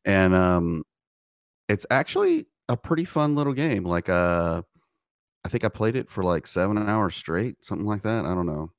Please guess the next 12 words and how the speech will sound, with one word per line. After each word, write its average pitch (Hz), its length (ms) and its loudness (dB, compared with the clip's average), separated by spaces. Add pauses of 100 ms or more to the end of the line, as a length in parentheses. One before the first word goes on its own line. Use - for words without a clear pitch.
(120)
But 90 280 2
I, 101 60 2
I, - 120 -2
I 104 60 0
gave 120 200 2
it 107 160 -2 (560)
some, 92 320 0
uh, 85 380 0
some 92 240 -4
good 104 220 0
play 95 200 0
time. 87 600 -4